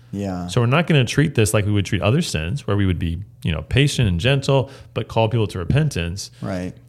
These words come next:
Speaker 2: We're going to act like the world would act. So our practice is gonna be shaped by the world,
Speaker 1: Mm-hmm.
Speaker 2: even though our theology claims to stand on Scripture.
Speaker 1: Right.
Speaker 2: So, which something I would,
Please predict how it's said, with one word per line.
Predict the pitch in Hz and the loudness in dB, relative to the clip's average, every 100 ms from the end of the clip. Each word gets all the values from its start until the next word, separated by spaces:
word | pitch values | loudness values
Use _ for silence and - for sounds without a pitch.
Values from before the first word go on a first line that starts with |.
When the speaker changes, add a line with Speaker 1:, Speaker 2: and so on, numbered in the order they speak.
| - | -2
Speaker 2:
We're | 123 | 2
going | 117 | 4
to | 113 | 4
act | 101 95 101 - | 4 2 0 -2
like | 90 87 | -2 -2
the | 92 | -2
world | 87 101 165 104 | 0 2 2 0
would | 76 | -2
act. | 73 - - - | -4 -10 -18 -20
So | - 120 110 104 107 | -4 2 4 2 -4
our | - 98 | -2 -2
practice | - 156 170 170 98 | 2 4 4 0 -2
is | 110 | -2
gonna | 104 | -4
be | 90 | -4
shaped | 85 104 95 | -4 -4 -4
by | - | -4
the | 85 85 | -6 -4
world, | 101 131 90 85 | 0 2 0 -2
Speaker 1:
Mm-hmm. | - 107 104 101 | -4 -6 -4 0
Speaker 2:
even | 101 110 | 2 2
though | 98 | 2
our | 90 | 0
theology | - 98 92 127 110 87 87 87 90 - - _ - - | -2 -2 2 2 2 0 -4 -4 -6 -12 -20 _ -20 -18
claims | - 101 92 - | -6 -4 -4 -4
to | |
stand | 85 - 87 | -2 0 -2
on | 87 | -4
Scripture. | - - 151 - - - - - | -6 -6 -4 -8 -10 -20 -20 -12
Speaker 1:
Right. | 82 71 - - - | -6 -6 -8 -16 -6
Speaker 2:
So, | - 104 | 0 2
which | 110 | 4
something | 160 160 | 4 6
I | 120 | 6
would, | 127 120 | 6 4